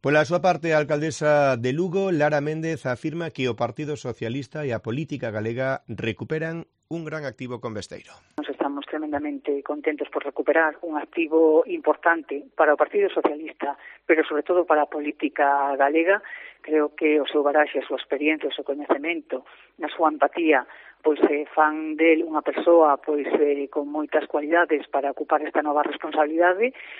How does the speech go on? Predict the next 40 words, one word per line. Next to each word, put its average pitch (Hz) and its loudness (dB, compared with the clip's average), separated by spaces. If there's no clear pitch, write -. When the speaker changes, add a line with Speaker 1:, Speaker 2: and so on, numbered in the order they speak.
Speaker 2:
Vai 156 6
a - -2
traballar, 151 6
non 151 -6
teño 147 -2
a 147 -4
menor 151 -4
dúbida, 151 2
porque 135 -10
estuve 147 -2
en, 147 -8
traballando 156 0
con 156 -2
el 165 0
mao 156 0
a 147 0
man 175 2
durante 151 0
oito 151 2
anos, 165 0
e 151 -4
coñezo, 156 -6
pois, 151 -12
a, 147 -6
a - -10
José 190 -8
Ramón 151 -2
Gómez 147 -4
Besteiro, 151 2
e 156 4
sei, 143 2
pois, 147 0
eh, 127 4
da 135 4
súa 135 2
trayectoria 139 2
persoalmente 143 0
vai 143 0
a 139 0
facer 147 2